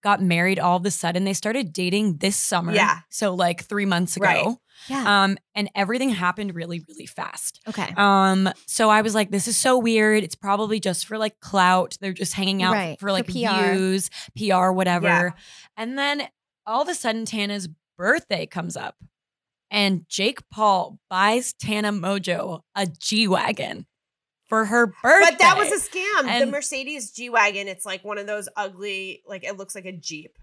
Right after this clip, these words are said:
Speaker 2: It's
Speaker 1: Ugly
Speaker 2: but it's a
Speaker 1: ass
Speaker 2: Mercedes.
Speaker 1: car. Ugly ass car.
Speaker 2: So ugly.
Speaker 1: But the thing is, um, Tana does not have her driver's license.
Speaker 3: <gasps>
Speaker 1: And she also had a scandal about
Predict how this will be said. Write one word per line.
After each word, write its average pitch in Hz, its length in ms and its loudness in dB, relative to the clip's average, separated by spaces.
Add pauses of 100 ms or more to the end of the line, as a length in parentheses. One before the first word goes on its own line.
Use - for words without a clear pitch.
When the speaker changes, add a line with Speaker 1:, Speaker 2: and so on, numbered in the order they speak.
(140)
Speaker 2:
It's - 200 -14 (400)
Speaker 1:
Ugly 208 340 2
Speaker 2:
but - 20 2
it's 208 40 4
a - 20 4
Speaker 1:
ass 190 180 6
Speaker 2:
Mercedes. 156 120 -10
Speaker 1:
car. 175 420 0 (200)
Ugly 196 340 0
ass 175 220 0
car. - 180 -4
Speaker 2:
So 190 200 2
ugly. - 400 -10 (440)
Speaker 1:
But 202 320 0 (100)
the 226 120 -2
thing 277 340 -2
is, 185 380 -2 (240)
um, 175 380 -2 (180)
Tana 196 680 0 (120)
does 202 140 -2
not 214 180 4
have 233 120 2
her 202 100 2
driver's 190 440 -2
license. 285 600 0 (160)
Speaker 3:
<gasps> - 20 -18 (680)
Speaker 1:
And 262 440 0
she - 240 2
also 247 440 4
had 208 160 2
a 208 60 2
scandal 208 720 0
about 175 360 0